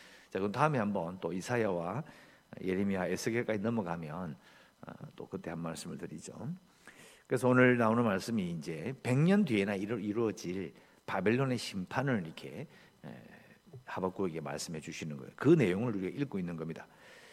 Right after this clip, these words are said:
그래서 이제 바벨론의 심판의 근거를 쭉 말하는데요. 그가,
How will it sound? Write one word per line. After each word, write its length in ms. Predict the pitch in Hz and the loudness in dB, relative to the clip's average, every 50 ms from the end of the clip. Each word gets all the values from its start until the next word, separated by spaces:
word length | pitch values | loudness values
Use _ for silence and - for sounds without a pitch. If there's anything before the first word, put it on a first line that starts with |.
| - - - - - - - - - - _ _ | -20 -20 -20 -20 -20 -20 -20 -20 -20 -20 _ _
그래서 240 | - 127 139 131 151 | 4 6 8 10 8
이제 640 | 139 113 113 113 104 107 127 147 127 101 101 95 - | 8 8 8 8 8 8 6 4 2 0 -2 -2 -2
바벨론의 460 | - - 113 110 127 139 143 135 120 | 0 2 4 6 6 6 6 4 2
심판의 460 | - - - 143 131 151 156 151 147 | 2 0 -2 -2 0 2 2 2 2
근거를 420 | 123 - 110 110 117 156 170 151 117 | 2 2 2 4 6 6 6 6 4
쭉 160 | - 127 113 | 2 0 0
말하는데요. 720 | 104 85 85 90 87 92 95 98 87 76 76 92 101 92 85 - - | 0 0 0 -2 -2 -4 -6 -6 -6 -6 -6 -6 -8 -10 -14 -10 -6
그가, 220 | - 113 107 120 | -2 0 2 2